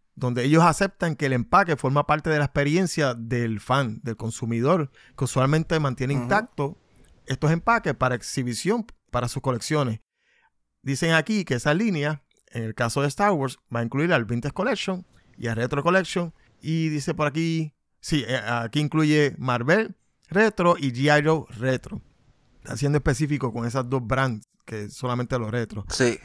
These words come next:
Speaker 1: Y dicen que de ahora en adelante van a utilizar una estrategia fabricando su contenido con pet. Ah, te explico ahora lo que es el pet. O utilizando, eh, empaques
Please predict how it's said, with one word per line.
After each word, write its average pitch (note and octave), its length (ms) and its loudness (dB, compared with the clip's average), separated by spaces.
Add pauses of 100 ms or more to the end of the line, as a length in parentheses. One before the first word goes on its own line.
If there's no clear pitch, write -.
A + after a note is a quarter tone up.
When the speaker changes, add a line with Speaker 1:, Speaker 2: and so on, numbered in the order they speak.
Speaker 1:
Y A#2 80 -6
dicen D#3 420 2
que D3 260 2
de C3+ 60 4
ahora C3+ 180 2
en D3+ 60 0
adelante E3 560 2
van C3 140 0
a B2 100 -2
utilizar C#3 540 0
una C#3+ 140 0
estrategia E3 800 -2 (380)
fabricando A#2 640 -4
su - 120 -8
contenido C#3 540 0
con C#3 200 -2
pet. - 420 0 (380)
Ah, - 420 -14
te - 100 -6
explico G#2+ 280 -4
ahora B2 180 2
lo C3 80 0
que - 80 -4
es C#3 60 2
el B2+ 80 -2
pet. D#3 240 2 (500)
O E3+ 240 4
utilizando, D3 920 2
eh, A#2+ 580 0 (200)
empaques C3+ 800 -2